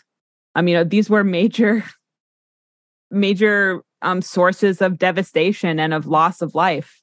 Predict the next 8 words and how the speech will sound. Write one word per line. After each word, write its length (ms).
So 440
counteracting 1200
that 420
ideology, 1000
and, 120
you 80
know, 60
it, 200